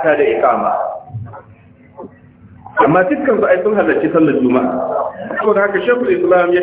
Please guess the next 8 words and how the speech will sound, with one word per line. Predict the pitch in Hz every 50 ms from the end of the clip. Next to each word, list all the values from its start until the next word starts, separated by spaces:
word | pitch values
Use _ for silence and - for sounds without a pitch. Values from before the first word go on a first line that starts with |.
| 180
ce, | 180 185 160 139 135 135 -
"Tafawutu | 156 - - 190 226 262 247 247 254 254 254 247 226 - - -
thawabi | 190 165 151 151 147 147 139 131 - - 107 - - - - - - - - - - _ _ - _ _ _ - - - - - -
bi | 175 226 220 214
tafawutil | 175 - 175 170 147 143 139 147 202 226 220 196 185 147 - -
amali." | 131 135 127 123 113 123 123 127 127 - - 165 156 143 127 - - - - _ _ _ - _ _ _ _ - - - - - _ _ _ _ _ - - -
Tazara | - 196 196 190 196 196 196 202 202 208 202
da | -